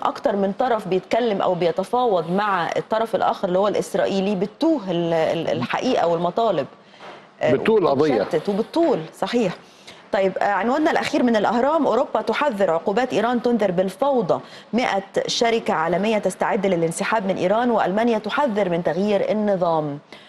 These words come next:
Speaker 1: آه، طبعًا احنا مقبلين على مرحلة، آه، مش معروف هتنتهي ازاي، آه، عودة التوتر بين دول عديدة، آه، بإيران،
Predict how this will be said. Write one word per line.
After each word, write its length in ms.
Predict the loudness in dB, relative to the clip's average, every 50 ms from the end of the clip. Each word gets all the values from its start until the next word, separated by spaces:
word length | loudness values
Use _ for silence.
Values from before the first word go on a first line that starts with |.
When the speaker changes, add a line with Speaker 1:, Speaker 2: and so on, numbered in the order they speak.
| -20 -20 -20 -16 -4 -2
Speaker 1:
آه، 600 | 0 2 2 4 2 4 4 4 4 4 4 2
طبعًا 400 | 2 0 0 0 0 0 0 0
احنا 240 | -2 -2 0 0 0
مقبلين 480 | 0 0 0 0 0 0 2 2 2 2
على 240 | 2 2 0 0 0
مرحلة، 640 | 0 -2 -2 -2 -2 0 2 2 4 2 2 2 0 0 0 0
آه، 160 | 0 2 0
مش 440 | 0 -2 0 0 0 -2 -2 -2 -2
معروف 320 | 0 0 0 0 -2 -2
هتنتهي 400 | -4 -4 -4 -2 -2 0 0 0
ازاي، 440 | 0 -2 0 0 2 2 2 0 -2 -6 -12 -20 -20 -20 -20 -20 -20 -6 -2 0
آه، 600 | 2 2 2 4 4 4 2 2 2 2 2 2
عودة 540 | 0 0 0 0 2 0 0 2 0 0 -2 -4 -4 -2
التوتر 1160 | 0 2 2 2 0 -2 -2 -2 0 2 2 0 -2 -4 -4 -2 0 0 0 0 0 2 2 0
بين 500 | 0 0 0 0 0 0 0 0 0 0 2 2 2 2
دول 260 | 2 2 2 2 2
عديدة، 500 | 2 0 0 0 0 0 0 2 2 2
آه، 400 | 0 0 0 0 0 2 2 2
بإيران، 540 | 0 0 0 2 2 2 2 2 2 0